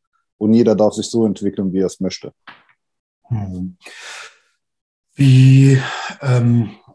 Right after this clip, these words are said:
Speaker 2: also, wie bist du denn in de-, in neun Jahren Mobbing, wie bist du denn damit umgegangen?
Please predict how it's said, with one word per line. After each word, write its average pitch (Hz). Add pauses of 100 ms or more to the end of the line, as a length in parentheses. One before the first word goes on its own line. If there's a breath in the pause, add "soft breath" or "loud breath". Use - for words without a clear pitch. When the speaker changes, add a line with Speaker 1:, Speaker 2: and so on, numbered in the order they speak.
(480)
Speaker 2:
also, 123 (500)
wie -
bist -
du 139
denn 120
in 113
de-, 113 (200)
in 107
neun 113
Jahren 117
Mobbing, 113 (200)
wie -
bist 117
du 123
denn 104
damit 92
umgegangen? 107